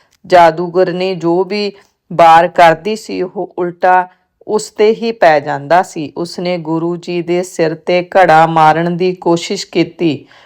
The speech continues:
ਪਰ ਉਹ ਘੜਾ ਉਸਦੇ ਆਪਣੇ ਸਿਰ 'ਤੇ ਹੀ ਚਿਪਕ ਗਿਆ। ਉਹ ਬਹੁਤ ਘਬਰਾ ਗਈ ਅਤੇ ਉਸਨੂੰ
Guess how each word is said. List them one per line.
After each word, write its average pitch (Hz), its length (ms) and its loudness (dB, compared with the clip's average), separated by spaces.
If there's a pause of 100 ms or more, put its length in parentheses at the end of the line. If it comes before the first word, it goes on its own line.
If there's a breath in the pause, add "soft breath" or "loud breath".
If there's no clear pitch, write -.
(220 soft breath)
ਪਰ 190 220 8
ਉਹ 208 400 2
ਘੜਾ 170 440 6
ਉਸਦੇ 185 560 -4
ਆਪਣੇ 208 400 0
ਸਿਰ 170 300 0
'ਤੇ 180 400 -2
ਹੀ 190 140 -2
ਚਿਪਕ 180 460 -8
ਗਿਆ। 147 340 0 (720 soft breath)
ਉਹ 214 200 2
ਬਹੁਤ 226 480 2
ਘਬਰਾ 190 560 4
ਗਈ 170 280 -2
ਅਤੇ 185 200 -4
ਉਸਨੂੰ 196 500 -4